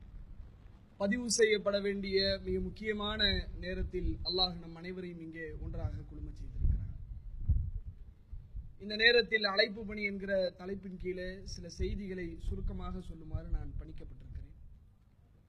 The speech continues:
வணக்கத்திற்கு தகுதியானவன் அல்லாஹுவை தவிர வேறு யாரும் கிடையாது என்ற ஏகத்துவ கொள்கையை ஏற்றுக்கொண்டிருக்கக்கூடிய நாம், பின்பற்றுவதற்கு தகுதியானவர் இறை தூதர் நபிகளாருக்கு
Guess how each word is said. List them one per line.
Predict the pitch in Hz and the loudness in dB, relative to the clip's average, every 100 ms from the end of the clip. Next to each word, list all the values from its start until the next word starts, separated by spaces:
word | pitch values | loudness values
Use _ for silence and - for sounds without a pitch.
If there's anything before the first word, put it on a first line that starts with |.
| - - - - - - - | -20 -20 -20 -18 -18 -14 -10
வணக்கத்திற்கு | - 208 247 254 214 220 220 | 0 4 6 8 6 6 6
தகுதியானவன் | 208 214 240 226 220 208 226 226 190 | 6 6 6 6 6 -2 -4 -6 -4
அல்லாஹுவை | 202 226 233 226 220 190 | 6 8 8 8 2 2
தவிர | 208 220 226 226 | 2 4 4 2
வேறு | 214 196 | 2 2
யாரும் | 190 202 226 226 | 8 10 10 6
கிடையாது | 196 220 220 214 208 208 196 - | 2 8 10 10 10 8 6 4
என்ற | 190 196 196 | -4 2 8
ஏகத்துவ | 196 226 220 214 208 | 8 8 2 -2 -2
கொள்கையை | 185 190 202 208 196 185 | -2 -2 2 4 6 6
ஏற்றுக்கொண்டிருக்கக்கூடிய | 175 202 208 185 175 170 170 - 160 156 | 6 4 2 -6 -6 -8 -12 -12 -10 -8
நாம், | 151 170 170 175 - - - - - - - - - - - - - - - - - - | -8 -8 -8 -8 -8 -8 -8 -8 -8 -8 -8 -12 -12 -14 -10 -8 -6 -8 -6 -8 -8 -2
பின்பற்றுவதற்கு | 254 277 285 - 269 254 247 247 | 4 10 10 10 6 8 8 6
தகுதியானவர் | 233 226 254 254 240 233 240 262 254 | 6 6 8 8 10 8 8 8 6
இறை | 220 233 254 196 | 8 10 10 8
தூதர் | 254 262 247 220 190 | -6 8 12 12 8
நபிகளாருக்கு | 196 214 247 247 247 240 202 | -6 2 6 10 10 8 0